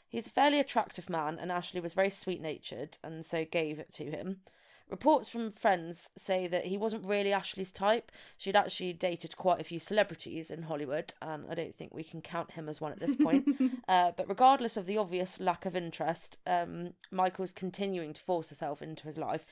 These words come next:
Speaker 1: He'd regularly call their house phone, turned up outside their house. Uh, there was a time when they were having a house party, and he turned up completely uninvited. Ashley's roommates report that Michael just sat on the sofa the entire night, staring at Ashley wherever she moved around the room.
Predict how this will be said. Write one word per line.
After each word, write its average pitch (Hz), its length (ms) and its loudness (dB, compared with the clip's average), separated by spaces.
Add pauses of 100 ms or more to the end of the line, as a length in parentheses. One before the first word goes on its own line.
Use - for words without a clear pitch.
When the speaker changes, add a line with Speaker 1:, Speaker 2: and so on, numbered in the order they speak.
Speaker 1:
He'd 185 240 -2
regularly 233 280 4
call 196 200 -2
their 180 120 4
house 175 280 0
phone, 165 480 0
turned 196 300 -2
up 180 160 0
outside 156 380 -2
their 147 140 -2
house. 156 520 0 (400)
Uh, 170 180 4
there 165 100 4
was 165 100 0
a 165 40 -10
time 196 220 2
when 190 80 0
they 185 60 4
were 185 40 6
having 180 160 0
a 180 40 -2
house 196 260 4
party, 208 560 0
and 185 140 -2
he 180 100 -2
turned 180 240 -2
up - 140 0
completely 170 500 -2
uninvited. 156 760 -4 (200)
Ashley's 185 400 2
roommates 170 460 -2
report 170 240 -2
that - 80 -8
Michael 175 300 -2
just - 200 -10
sat 202 140 4
on 170 60 -8
the 175 60 -8
sofa 165 340 -6
the 165 80 -6
entire 170 380 -4
night, 156 260 -6
staring 160 380 2
at - 80 -8
Ashley 160 320 -6
wherever 160 320 -2
she - 140 -10
moved 160 280 -6
around 151 200 -6
the 160 80 -12
room. 160 320 -4